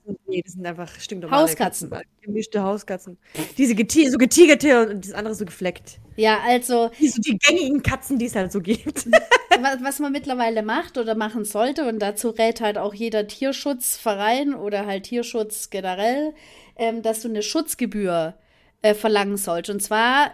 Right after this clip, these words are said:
Speaker 2: beinhaltet die Schutzgebühr Folgendes, dass du quasi, ähm, so eine lebenslange Garantie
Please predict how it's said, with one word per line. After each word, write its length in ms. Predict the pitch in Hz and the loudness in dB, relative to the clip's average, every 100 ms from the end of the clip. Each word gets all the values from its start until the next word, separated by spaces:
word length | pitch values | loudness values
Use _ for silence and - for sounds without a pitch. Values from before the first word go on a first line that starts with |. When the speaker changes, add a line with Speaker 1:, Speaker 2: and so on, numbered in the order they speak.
| 220 | -4
Speaker 2:
beinhaltet 640 | 226 247 285 269 247 220 | -2 -2 -2 -2 -6 -6
die 80 | 226 | -6
Schutzgebühr 640 | 262 247 - 226 226 208 | -6 -6 -6 -6 0 0
Folgendes, 880 | 208 208 233 277 294 311 339 349 - _ - _ - | 0 -4 -4 -4 -4 -2 -4 -4 -12 _ -20 _ -2
dass 280 | 247 240 - | -2 -2 -4
du 380 | 254 247 247 240 | -2 0 -2 -2
quasi, 680 | 214 226 233 240 233 233 220 | -2 0 -2 -6 -4 0 0
ähm, 680 | - 214 214 214 214 220 220 - _ _ | 0 -2 0 -2 -4 -8 -12 -20 _ _
so 160 | - | -2
eine 120 | 247 226 | 0 2
lebenslange 680 | 240 277 294 247 226 226 | 0 -2 -2 0 2 2
Garantie 840 | 214 208 208 208 - 240 269 285 | 0 0 -2 -4 -4 0 0 0